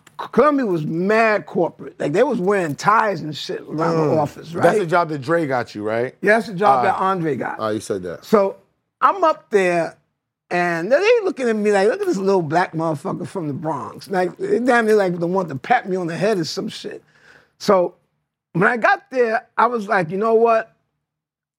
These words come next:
Speaker 1: I'm going to, like, make this shit work. I'm gonna bring them some shit that's fire." They had Surface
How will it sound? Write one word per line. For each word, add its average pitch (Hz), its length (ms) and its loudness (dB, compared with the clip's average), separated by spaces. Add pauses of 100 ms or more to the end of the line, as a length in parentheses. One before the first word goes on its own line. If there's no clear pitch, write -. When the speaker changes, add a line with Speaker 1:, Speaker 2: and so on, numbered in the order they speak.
(100)
Speaker 1:
I'm 254 600 2 (200)
going 196 440 2
to, 165 140 -2
like, 147 440 0 (140)
make 165 540 0
this 170 180 -2
shit - 300 -6
work. - 440 -8 (380)
I'm 233 240 2
gonna 214 160 0
bring 185 320 0
them 185 140 2
some 151 220 -2
shit 170 360 -2
that's 143 220 -2
fire." - 460 -4 (440)
They 202 120 6
had 196 340 2 (460)
Surface - 1040 0